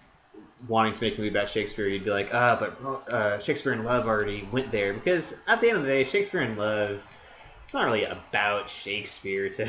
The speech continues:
<laughs> any, like, real degree beyond kinda winking, you know, like, I, I, for me, the, the idea is, like, this is supposed to be, like, a charming romantic comedy that, um,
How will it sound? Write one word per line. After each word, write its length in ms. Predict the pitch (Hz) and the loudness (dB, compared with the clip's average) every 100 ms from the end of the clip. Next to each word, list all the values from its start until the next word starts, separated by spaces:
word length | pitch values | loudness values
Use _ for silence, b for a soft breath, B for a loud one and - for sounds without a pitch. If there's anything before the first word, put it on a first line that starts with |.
| - | 4
<laughs> 40 | |
any, 460 | 170 123 107 101 95 | 4 4 2 0 -2
like, 260 | 101 95 - | -2 -4 -4
real 220 | 110 104 | -2 0
degree 380 | 104 101 104 98 | -2 -4 -4 -4
beyond 500 | 98 98 98 98 98 | -2 -2 -2 -4 -6
kinda 360 | 104 98 95 90 | -6 -4 -4 -6
winking, 800 | 98 98 101 98 95 95 95 98 - | -6 -6 -6 -6 -8 -10 -10 -12 -10
you 220 | 104 98 | -6 -6
know, 240 | 92 92 90 | -6 -8 -4
like, 340 | 104 101 - b b b b - | -2 -2 -6 b b b b 0
I, 240 | 127 123 | 2 2
I, 20 | 127 | -2
for 200 | - 165 | 0 4
me, 120 | 185 | 6
the, 360 | 151 123 120 117 | 8 6 4 2
the 160 | 117 | 4
idea 260 | 110 110 110 | 4 6 4
is, 160 | 104 107 | 2 0
like, 160 | 104 | 0
this 180 | 113 113 | -2 -2
is 580 | 113 104 98 - - - - | -4 -4 -6 -8 -10 -14 -14
supposed 360 | - - 110 110 | -6 0 0 0
to 60 | |
be, 140 | 110 104 | 0 0
like, 140 | 98 | 0
a 60 | 101 | -4
charming 480 | - 110 107 107 104 | -4 -2 -2 -2 -4
romantic 480 | 104 101 95 101 | -4 -6 -6 -6
comedy 600 | 104 101 101 101 98 98 | -4 -4 -4 -2 -2 -2
that, 340 | 95 95 95 - - b b b b _ - 98 | -4 -4 -6 -8 -14 b b b b _ -10 -6
um, 500 | 95 95 92 90 | -4 -4 -6 -10